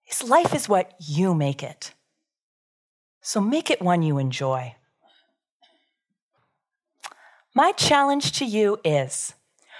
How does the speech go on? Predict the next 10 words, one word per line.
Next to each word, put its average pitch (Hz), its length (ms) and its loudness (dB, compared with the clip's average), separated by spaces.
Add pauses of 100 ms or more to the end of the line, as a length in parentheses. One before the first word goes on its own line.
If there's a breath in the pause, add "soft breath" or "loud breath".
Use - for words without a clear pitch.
(340 loud breath)
whatever 427 460 4 (140)
made 302 340 0
you 247 140 -2
lower 202 360 2
your 220 200 0
hand 165 560 0
earlier 208 340 2
in 190 160 2
my 180 160 2
talk, 143 560 -4